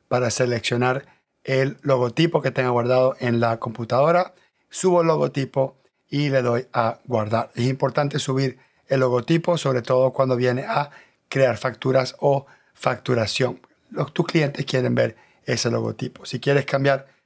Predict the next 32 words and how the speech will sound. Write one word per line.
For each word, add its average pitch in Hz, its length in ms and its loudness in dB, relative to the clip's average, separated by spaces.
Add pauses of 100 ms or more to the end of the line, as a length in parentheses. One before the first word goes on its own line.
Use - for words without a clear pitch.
(160)
el 131 160 0
nombre 127 220 2
de 120 100 2
la 117 60 -2
empresa, 160 560 0 (320)
ponemos 120 340 -2
aquí 110 220 -4
García 127 680 -2 (340)
Suplidores 123 1080 0
S 127 420 -2
punto 120 560 -4
R 120 380 -2
punto 113 540 -6
L, 147 360 0 (340)
como 123 220 -4
se 117 140 -2
llame 120 240 0
tu - 100 -6
empresa, 143 580 0 (280)
y 170 140 2
va, - 180 0
puedes 160 200 2
poner 143 360 0
tu 160 320 0 (260)
número 147 460 2
de 143 140 0
identificación 123 920 -2 (320)
fiscal. 170 720 0
Ciertas, 123 800 -2
eh, 127 180 -2
ciertos 127 300 -2
países 147 580 0